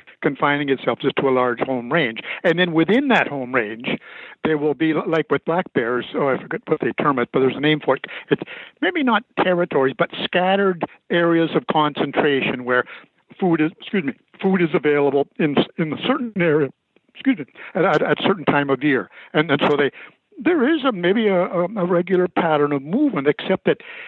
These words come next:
first of all, we're not, we're not studying it and second, it, it might be quite large scale. But, but there are some folks working, I know, down, down in Washington on that. I'm trying to remember the people involved, ma-, making, making maps and mapping reports.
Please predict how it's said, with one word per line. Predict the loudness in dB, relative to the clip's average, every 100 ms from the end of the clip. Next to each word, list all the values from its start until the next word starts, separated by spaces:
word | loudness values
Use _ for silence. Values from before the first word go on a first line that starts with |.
| -18 -20 -20 _ _ _ -4
first | -2 0
of | 0
all, | 2
we're | 2
not, | 0 -4 -2
we're | 0
not | 0 -2 _ _ -12
studying | -2 0 2 2 0
it | -4 -6 _ _ _ _ _ _ -10 -6
and | -4 -2
second, | -2 0 -2 0
it, | -4 0
it | -2 0
might | 0
be | -2
quite | -2 -2 -2
large | 0 2 2 0 -6
scale. | -4 0 0 0 -2 -8 -6 -4
But, | 0
but | 0 2
there |
are | 2 0
some | -2 -2
folks | -2 -2 0
working, | 0 0
I | -2 -2
know, | -2
down, | 0 0 -2
down | 0 0
in | 0 0 0
Washington | 2 2 0 0 0
on | 2 0 0
that. | 0 0 -4 -12 -20 -18
I'm | -2
trying | 0 2
to |
remember | -2 -2 -2 -2
the | -2
people | -2 -2 -4
involved, | -6 -2 0 0
ma-, | 0 -2
making, | 0 -2 0 -2 -4 -4
making | -4 -2 -2 0
maps | 2 0 -2
and | -2 0
mapping | 0 0 0
reports. | 0 0 0 0 0 -2